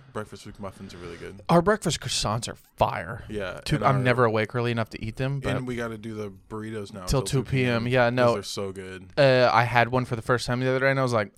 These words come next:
Speaker 2: "All right, two P M makes sense."
Speaker 1: Yeah.
Speaker 2: I was like, "These are fucking
Speaker 1: Uh,
Speaker 2: good."
Speaker 1: I had my kitchen manager, who is okay. Um, I had her make me one that was as big as your head.
Speaker 2: I don't know how to make 'em, and I run the kitchen.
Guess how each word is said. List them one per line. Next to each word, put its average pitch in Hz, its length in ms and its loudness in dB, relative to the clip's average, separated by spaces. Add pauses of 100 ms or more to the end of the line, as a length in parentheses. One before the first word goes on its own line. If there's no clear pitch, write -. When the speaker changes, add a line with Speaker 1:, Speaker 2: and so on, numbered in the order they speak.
Speaker 2:
"All 110 80 6
right, 95 180 2
two 123 140 -2
P 117 100 -6
M 98 140 -4
makes 90 180 -8
sense." 90 240 -10
Speaker 1:
Yeah. 107 180 -4
Speaker 2:
I 131 60 -2
was 123 80 2
like, 117 140 2
"These 120 160 2
are 107 80 -4
fucking 113 220 0
Speaker 1:
Uh, - 20 -2
Speaker 2:
good." 87 180 -4
Speaker 1:
I 117 120 -6
had 117 300 -6
my 104 520 -10 (100)
kitchen 110 340 -12
manager, 98 540 -12 (220)
who 107 200 -10
is 98 440 -12 (680)
okay. 101 580 -12 (440)
Um, 110 420 -4 (240)
I 113 120 -6
had 113 180 -4
her 110 160 -8
make 104 300 -8
me 101 340 -10
one 104 300 -6
that 85 80 -10
was 101 120 -14
as 98 100 -16
big 95 260 -10
as 92 80 -14
your 95 100 -12
head. 90 300 -12 (2000)
Speaker 2:
I 143 100 4
don't 190 100 6
know 139 60 6
how 135 100 8
to 143 60 4
make 160 200 4
'em, 117 80 -4
and 117 80 0
I - 20 2
run 127 160 0
the 117 80 -6
kitchen. 120 360 -6